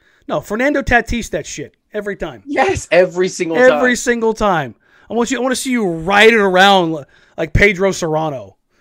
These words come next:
Speaker 1: Um, but yeah, I get tired of, of bigs. Like, you, honestly, Shaq got screwed throughout most of his career,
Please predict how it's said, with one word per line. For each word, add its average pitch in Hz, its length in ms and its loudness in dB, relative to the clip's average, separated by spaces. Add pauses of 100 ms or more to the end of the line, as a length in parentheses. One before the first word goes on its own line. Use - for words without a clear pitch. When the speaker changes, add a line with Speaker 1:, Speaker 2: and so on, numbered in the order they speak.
(160)
Speaker 1:
Um, 139 540 -10 (160)
but 247 160 -6
yeah, 339 200 -2
I 185 120 -2
get 214 160 -6
tired 220 340 -2
of, 180 120 -6
of 160 300 -8
bigs. 160 440 -6 (460)
Like, 147 260 -8 (180)
you, 185 180 -10 (840)
honestly, 320 320 -2
Shaq 160 640 -6 (200)
got 151 300 -8 (460)
screwed 156 540 -12
throughout 165 260 -6
most 143 240 -14
of 151 60 -20
his 143 120 -18
career, 131 640 -16